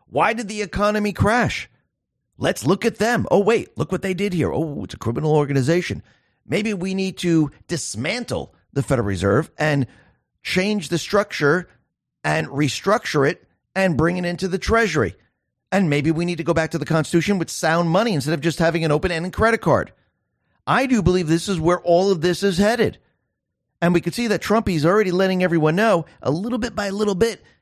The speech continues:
exactly what he's going to do. And if you look at the big picture and you step back, you can see he's going to undo everything that,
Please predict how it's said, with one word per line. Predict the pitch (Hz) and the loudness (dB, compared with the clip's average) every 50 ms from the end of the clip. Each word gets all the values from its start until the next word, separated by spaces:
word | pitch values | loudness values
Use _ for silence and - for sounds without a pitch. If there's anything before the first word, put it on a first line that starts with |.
| _ _ | _ _
exactly | - 165 156 139 131 120 165 165 185 - 196 208 | -6 -6 -4 -4 -2 -2 -2 -2 -2 -2 -2 0
what | 196 180 185 | 2 2 2
he's | 170 147 | 2 2
going | - 175 165 | 2 0 0
to | 147 165 | 0 0
do. | 240 | 0
And | 240 185 | 0 0
if | 123 117 | 0 -2
you | 127 | -2
look | 147 170 190 - | -2 -2 -2 -4
at | 165 | -4
the | 131 | -6
big | - 175 160 - | -4 -6 -4 0
picture | - 190 226 226 - 151 | 0 -2 0 0 -2 -4
and | 123 | -2
you | 117 | -4
step | 113 - - 160 - - | -4 -4 -4 -4 -2 -2
back, | - 185 220 220 180 - - - - - - _ _ | -4 -2 -2 -2 -4 -4 -8 -14 -20 -20 -20 _ _
you | - 143 196 | -4 -2 -2
can | 226 - - 170 151 | -2 -2 -2 -4 -4
see | - - 233 240 | -4 -4 -6 -4
he's | 190 165 165 147 | -4 -4 -4 -2
going | - 180 170 170 | 0 0 0 0
to | - 180 - - | -2 -4 -4 -4
undo | 165 180 190 190 180 151 175 190 180 165 - | -4 -2 -2 -4 -4 -4 -4 -4 -4 -4 -4
everything | 165 170 175 165 190 190 170 - 165 165 170 | -2 -2 -2 -2 -2 -4 -6 -6 -8 -6 -4
that, | 160 147 - _ | -4 -6 -6 _